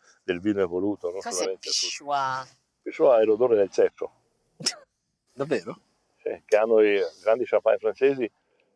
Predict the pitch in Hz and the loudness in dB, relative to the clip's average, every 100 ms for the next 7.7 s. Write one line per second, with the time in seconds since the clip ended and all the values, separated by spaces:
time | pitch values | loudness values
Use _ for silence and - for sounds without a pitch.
0 | _ 113 110 104 95 - 101 87 - 101 | _ -2 0 -2 -4 0 0 0 -2 2
1 | 110 101 113 - 107 101 98 - 113 - | 2 2 0 2 4 4 2 -2 -6 -4
2 | 104 101 110 127 - 101 95 95 98 92 | -2 2 2 2 2 2 4 2 2 2
3 | 92 85 90 - 107 147 _ _ _ _ | 0 0 -6 -4 -2 -4 _ _ _ _
4 | - 82 87 101 98 87 98 - 98 90 | -18 -8 0 0 0 -2 -4 0 0 2
5 | 110 113 110 117 113 101 95 98 104 95 | 0 0 0 2 0 -2 -4 -2 -2 0
6 | - 92 85 85 - _ _ _ _ _ | 0 0 -2 -10 -10 _ _ _ _ _
7 | - 127 - 143 - 85 | -2 0 0 -4 0 0